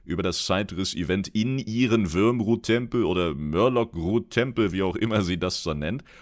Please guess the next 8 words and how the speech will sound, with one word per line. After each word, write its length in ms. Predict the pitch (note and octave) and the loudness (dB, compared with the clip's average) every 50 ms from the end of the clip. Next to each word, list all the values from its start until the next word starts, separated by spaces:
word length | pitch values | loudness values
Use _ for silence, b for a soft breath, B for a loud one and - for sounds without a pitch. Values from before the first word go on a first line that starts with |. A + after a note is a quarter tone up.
| B B B | B B B
und 300 | F2 F#2 G2+ G#2 - - | 4 4 4 4 2 0
müssen 280 | F2+ G2 - G#2+ G2 | -2 -4 -2 -2 -2
da 200 | E2+ F2 F2 G#2 | 0 0 0 2
dann 240 | G2+ A2 G#2+ A2 G#2 | 2 0 0 0 -2
Grildan 800 | E2+ F2 F2 F#2 G#2 G#2+ G2+ E2 - G2 G#2 A2 A#2 A#2+ B2 A#2+ | -4 -2 0 2 2 2 2 2 2 4 4 4 2 0 0 -2
und 480 | F#2+ - F#2+ G2+ G2 F2+ - D2+ D2+ - | -2 -2 0 -2 -2 -2 -4 -6 -6 -4
Todesflosse 960 | - A#2+ C3 D#3 D3 A#2 G2 - - - - - E2 F2+ A2 A2+ - A2 G#2 | 0 2 4 4 4 4 2 2 0 -4 -4 -4 -2 -2 -2 -2 0 0 0
und 200 | F#2 E2+ G2 F#2+ | 2 0 0 -4